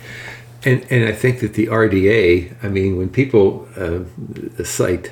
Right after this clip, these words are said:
the R D A, which is the recommended daily allowance,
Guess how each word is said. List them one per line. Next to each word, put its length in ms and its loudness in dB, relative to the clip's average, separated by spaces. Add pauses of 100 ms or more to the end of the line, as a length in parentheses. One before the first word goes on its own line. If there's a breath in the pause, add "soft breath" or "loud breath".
the 220 -2
R 180 2
D 220 0
A, 380 0 (380 loud breath)
which 240 -2
is 240 0
the 260 -2
recommended 1080 0
daily 280 2
allowance, 520 -6